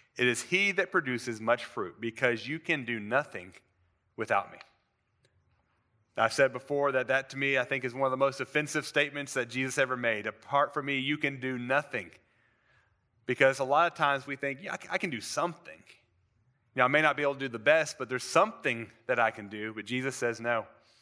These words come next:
Anything you do apart from the Lord,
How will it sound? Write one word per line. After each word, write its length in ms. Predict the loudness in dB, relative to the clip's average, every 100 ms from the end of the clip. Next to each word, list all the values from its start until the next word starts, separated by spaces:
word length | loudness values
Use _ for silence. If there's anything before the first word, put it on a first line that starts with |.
| _ -20 _ _ _ _
Anything 440 | 2 4 4 2 2
you 100 | 0
do 180 | 2 2
apart 380 | 4 2 2
from 120 | 0 -4
the 60 |
Lord, 360 | -2 0 0